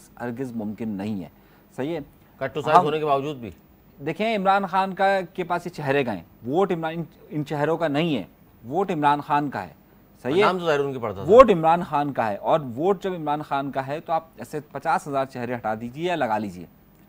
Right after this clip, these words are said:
Speaker 1: कोई फ़र्क नहीं पड़ना है। सही है। पंजाब में, खैबर पख्तूनख्वा
Speaker 2: तो
Speaker 1: में,
Speaker 2: आप कह रहे हैं बिल्कुल फर्क नहीं पड़ेगा?
Speaker 1: पंजाब में, खैबर पख्तूनख्वा में और कराची शहर में।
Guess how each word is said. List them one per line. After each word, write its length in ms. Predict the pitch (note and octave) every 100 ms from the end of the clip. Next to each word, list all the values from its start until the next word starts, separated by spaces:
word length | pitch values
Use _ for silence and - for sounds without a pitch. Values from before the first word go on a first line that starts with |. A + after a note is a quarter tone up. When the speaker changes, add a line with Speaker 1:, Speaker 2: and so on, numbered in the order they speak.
| _ - - -
Speaker 1:
कोई 180 | B3 A3+
फ़र्क 240 | D#3+ A2+
नहीं 100 | G#2+
पड़ना 240 | F2+ F2 E2
है। 80 | - _ _ -
सही 140 | D#3
है। 100 | G3 F#3+ - _
पंजाब 400 | C#3+ C#3 F#3+ G#3
में, 520 | F3+ D#3 D#3 F3+ F#3 - - -
खैबर 200 | C3+ D3
पख्तूनख्वा 480 | C#3+ E3 D#3+ E3
Speaker 2:
तो 40 | E3
Speaker 1:
में, 100 | C3+
Speaker 2:
आप 140 | C3
कह 100 | D3+
रहे 80 | D3+
हैं 80 | C3+
बिल्कुल 240 | C#3+ G3+
फर्क 160 | G3 F#3
नहीं 100 | G3
पड़ेगा? 300 | G3 F#3+ D#3+
Speaker 1:
पंजाब 320 | D#3+ E3+ G3
में, 460 | G3 E3 D#3 E3+ G3+ - D3
खैबर 220 | C3+ D3+
पख्तूनख्वा 540 | D3 - E3 - D#3+
में 220 | D#3 D#3
और 280 | G3+ - C3
कराची 400 | B2+ G2 G2 A2+
शहर 300 | G2+ E2+ E2+
में। 140 | D2